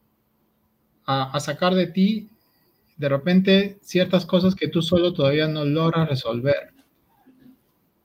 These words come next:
Eso es, en eso se enfoca el coach.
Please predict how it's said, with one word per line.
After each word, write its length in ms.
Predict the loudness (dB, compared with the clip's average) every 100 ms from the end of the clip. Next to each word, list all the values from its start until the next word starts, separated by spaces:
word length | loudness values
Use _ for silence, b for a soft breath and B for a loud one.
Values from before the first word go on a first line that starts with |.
| _ _ _ _ _ _ _ _ _
Eso 200 | 4 6
es, 180 | 6 4
en 140 | 4 6
eso 160 | 8
se 120 | 6
enfoca 260 | 6 4 0
el 80 | 0
coach. 460 | 0 0 -2 -10